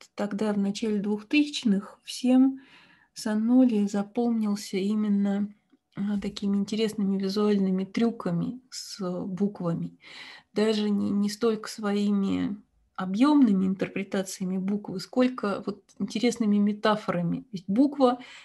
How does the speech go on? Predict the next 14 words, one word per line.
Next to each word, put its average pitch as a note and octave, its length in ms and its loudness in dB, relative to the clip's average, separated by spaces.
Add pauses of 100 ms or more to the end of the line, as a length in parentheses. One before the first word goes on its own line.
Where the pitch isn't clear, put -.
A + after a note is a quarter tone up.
(240)
иногда A3+ 340 2
даже G#3 260 0
плоская, G#3 580 -2
плюс C4 500 0 (160)
какая-то G#3+ 540 -2
вещь. F#3+ 460 -2
Буква, B3 560 4
наколотая G#3+ 800 0
на G#3 400 0 (300)
английскую G#3 640 0
булавку. A3 680 0 (440)
Это F#3+ 460 -2
был G3+ 420 -4
плакат A3+ 640 -4